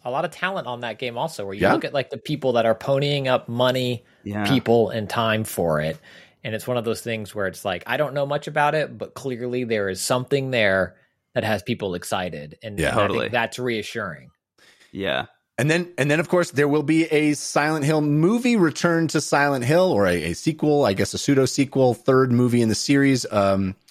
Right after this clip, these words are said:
Speaker 2: of Silent Hill. That was also announced as well. So,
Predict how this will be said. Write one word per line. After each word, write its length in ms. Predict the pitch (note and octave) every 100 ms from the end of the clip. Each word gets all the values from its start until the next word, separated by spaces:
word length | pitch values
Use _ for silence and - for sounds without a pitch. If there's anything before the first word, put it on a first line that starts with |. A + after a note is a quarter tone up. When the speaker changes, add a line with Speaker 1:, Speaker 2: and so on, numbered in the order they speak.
| _ _ -
Speaker 2:
of 220 | F2 E2+
Silent 300 | - A2 G#2
Hill. 200 | A2 F3+
That 280 | C#3 A#2+ -
was 120 | A#2
also 420 | C#3+ D3 D#3+ D3 -
announced 440 | C3+ D#3 D3+ - -
as 140 | D3+
well. 260 | G#3+ D#4+ - _
So, 320 | - B2+ A2